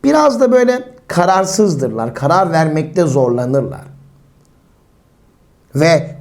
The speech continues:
bu insanlar eğer başarılı olmak istiyorlarsa hislerini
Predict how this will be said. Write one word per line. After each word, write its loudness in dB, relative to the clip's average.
bu 4
insanlar 0
eğer 2
başarılı 2
olmak 0
istiyorlarsa 0
hislerini 2